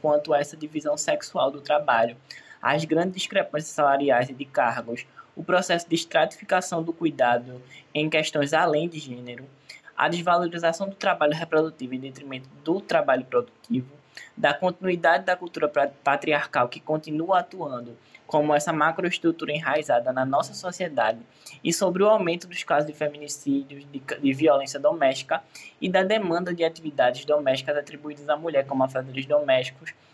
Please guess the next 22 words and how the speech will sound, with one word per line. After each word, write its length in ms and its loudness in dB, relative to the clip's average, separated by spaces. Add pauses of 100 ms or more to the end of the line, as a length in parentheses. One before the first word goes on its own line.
(160)
trabalho 340 4
em 80 -2
home 300 0
office 440 0 (300)
e 80 -2
educação 420 0
escolar 360 2
dos 160 -6
filhos, 440 0
analisando 640 0
à 60 6
luz 220 -4
dessa 320 2
desigualdade 760 0
os 60 -18
papéis 360 0
de 120 -16
gênero 440 -4
entre 300 -6
homens 240 0
e 60 -6
mulheres. 560 -2